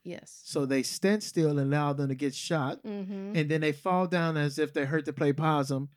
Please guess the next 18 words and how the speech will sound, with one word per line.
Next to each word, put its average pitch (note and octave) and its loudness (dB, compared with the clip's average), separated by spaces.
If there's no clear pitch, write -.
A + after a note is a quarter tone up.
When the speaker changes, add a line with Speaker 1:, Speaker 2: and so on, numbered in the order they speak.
Speaker 1:
Right. E3+ -6
Speaker 2:
And D3+ 4
then D#3 4
they D3+ 2
try F3 0
to D#3+ 2
surprise D3+ 0
them, C3+ 0
but C3+ -2
then C3 -2
the C#3 -6
vampire D3 0
hunters C3+ -4
tend D#3 -2
to C3+ -8
always C#3 -2
stake C#3 -2
them. - -18